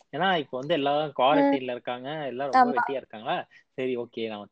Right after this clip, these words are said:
Speaker 1: திருப்பியும்
Speaker 2: ஏன்
Speaker 1: பிகில
Speaker 2: இந்த
Speaker 1: பார்க்கலாம்னு
Speaker 2: விபரீத
Speaker 1: நான் கொஞ்ச நாள்
Speaker 2: முடிவு?
Speaker 1: திருப்பி பார்த்தேன். அது, அது வந்து அவ்வளோ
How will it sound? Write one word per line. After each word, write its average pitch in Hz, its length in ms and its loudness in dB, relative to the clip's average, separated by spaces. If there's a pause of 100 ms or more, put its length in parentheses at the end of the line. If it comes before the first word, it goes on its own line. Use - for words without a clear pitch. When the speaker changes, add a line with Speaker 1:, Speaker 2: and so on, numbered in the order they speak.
Speaker 1:
திருப்பியும் 185 200 4
Speaker 2:
ஏன் 277 300 4
Speaker 1:
பிகில 302 100 2
Speaker 2:
இந்த 277 160 2
Speaker 1:
பார்க்கலாம்னு 247 40 -2
Speaker 2:
விபரீத 233 100 2
Speaker 1:
நான் 240 120 0
கொஞ்ச 247 220 -2
நாள் 240 100 -4
Speaker 2:
முடிவு? 214 320 -2
Speaker 1:
திருப்பி 208 200 -4
பார்த்தேன். - 360 -6
அது, 110 360 -16
அது 107 160 -16
வந்து 117 440 -10
அவ்வளோ 151 340 4